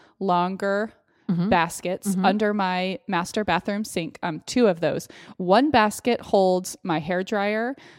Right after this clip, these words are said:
Speaker 1: my flat iron, and my curling iron,
Speaker 2: Okay,
Speaker 1: which I
Speaker 2: so the
Speaker 1: always
Speaker 2: electrical appliances
Speaker 1: Exactly.
Speaker 2: necessary.
Speaker 1: Which I always store with the cord folded in half and then wrapped around. It's
Speaker 2: Okay.
Speaker 1: very tidy.
Speaker 2: Uh-huh. <laughs>
Speaker 1: And then the other basket that sits right next to it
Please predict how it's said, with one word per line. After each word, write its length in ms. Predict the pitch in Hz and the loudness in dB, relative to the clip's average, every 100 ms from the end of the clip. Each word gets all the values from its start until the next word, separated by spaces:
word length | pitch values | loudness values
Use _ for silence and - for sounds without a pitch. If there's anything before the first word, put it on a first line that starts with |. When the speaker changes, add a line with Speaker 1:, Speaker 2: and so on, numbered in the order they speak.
| _ | _
Speaker 1:
my 200 | 185 170 | -4 -4
flat 280 | - 190 190 | 0 0 0
iron, 460 | 190 180 180 190 208 | -2 -2 -2 -4 -6
and 260 | 185 175 185 | -2 -2 -2
my 120 | 185 | -6
curling 420 | - 196 170 160 | -2 0 0 -2
iron, 380 | 147 147 151 202 - | -4 -4 -6 -8 -10
Speaker 2:
Okay, 120 | - 175 | -2 0
Speaker 1:
which 120 | 160 | 0
I 60 | |
Speaker 2:
so 60 | 170 | 2
the 60 | 180 | 2
Speaker 1:
always 360 | 208 - - | 4 2 0
Speaker 2:
electrical 720 | 175 175 156 - 175 - 165 | 0 2 0 -2 -6 -2 -2
appliances 260 | - 226 185 175 151 151 | 0 -2 0 0 0 -2
Speaker 1:
Exactly. 180 | 147 156 | -2 -2
Speaker 2:
necessary. 380 | 143 - - 208 | -6 -8 -4 0
Speaker 1:
Which 100 | 214 | 0
I 120 | 180 | 0
always 320 | 190 208 262 | 0 0 -2
store 600 | - - 214 196 190 220 - _ | -6 -6 -2 -2 -2 -4 -10 _
with 280 | 208 190 _ | -2 -2 _
the 100 | 185 | -6
cord 420 | - - 196 190 | -4 -2 0 0
folded 360 | - 190 185 220 | -2 -4 -2 -2
in 80 | 220 | -2
half 280 | 185 170 - | -4 -6 -6
and 100 | 180 | -8
then 140 | 170 | -6
wrapped 260 | 156 139 - | -6 -8 -6
around. 440 | 202 135 135 226 - 160 | -4 -4 -6 -10 -10 -8
It's 80 | |
Speaker 2:
Okay. 80 | 170 | -4
Speaker 1:
very 160 | 156 208 | -2 -2
tidy. 400 | - 147 160 233 - | -4 -4 -4 -8 -4
Speaker 2:
Uh-huh. 240 | 170 175 147 | 0 0 2
<laughs> 60 | 277 - - - | 0 -2 -18 -4
Speaker 1:
And 200 | 226 220 | 0 2
then 260 | 202 196 196 | 2 2 -2
the 180 | 202 190 | -4 2
other 300 | 196 233 330 | 2 4 2
basket 420 | 202 170 - 208 | 2 0 0 -4
that 160 | 185 - | -4 -4
sits 340 | 180 - - - | -6 -6 -14 -6
right 240 | 185 190 226 | 0 0 0
next 320 | 180 - - | -6 -6 -2
to 120 | 170 | 2
it 220 | 165 - | 2 -2